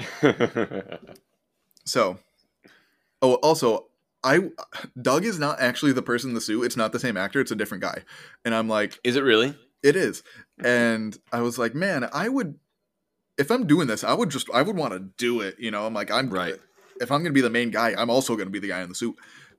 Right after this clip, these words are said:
Speaker 2: Um,
Speaker 1: And up until this point in the movie, correct me if I'm wrong, but there's a whole lot of, like,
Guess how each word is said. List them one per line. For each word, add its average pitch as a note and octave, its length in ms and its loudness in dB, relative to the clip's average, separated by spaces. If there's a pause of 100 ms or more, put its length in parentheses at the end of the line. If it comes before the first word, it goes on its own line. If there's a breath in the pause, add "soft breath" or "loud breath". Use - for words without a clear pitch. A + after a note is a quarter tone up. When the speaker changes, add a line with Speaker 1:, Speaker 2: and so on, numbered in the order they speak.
(120)
Speaker 2:
Um, A2 200 0
Speaker 1:
And - 120 -4
up D#3+ 160 -6
until F#3 280 -2
this D3 180 -4
point C#3 420 -10
in G2+ 60 -6
the F2 80 -8
movie, F#2 440 -4
correct A2 260 -6
me C#3 40 -12
if C#3+ 100 -10
I'm F#2+ 160 -6
wrong, D#2+ 280 -8 (380 soft breath)
but G#2+ 120 -6
there's A2 160 0
a F2+ 60 -2
whole F3 360 -4
lot A2 220 -4
of, G2 160 -4
like, E2 320 -10